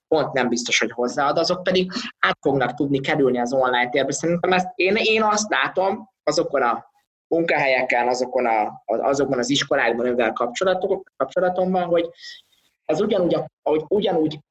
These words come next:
azoknál is egy út, akik ebben még nem találkoztak, amíg soha nem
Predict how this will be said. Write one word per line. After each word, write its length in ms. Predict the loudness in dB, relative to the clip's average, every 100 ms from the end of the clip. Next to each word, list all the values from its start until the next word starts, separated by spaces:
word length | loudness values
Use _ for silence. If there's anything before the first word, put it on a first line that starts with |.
| _
azoknál 540 | -4 0 0 0 0 0
is 140 | 0
egy 160 | 0 0
út, 220 | 0 0
akik 240 | -2 0
ebben 300 | 0 0 2
még 180 | 2 2
nem 200 | 0 0
találkoztak, 640 | 0 2 2 -2 -4 -4 -2
amíg 300 | 0 0 0
soha 380 | 0 0 2
nem 480 | 2 2 0 -2 -10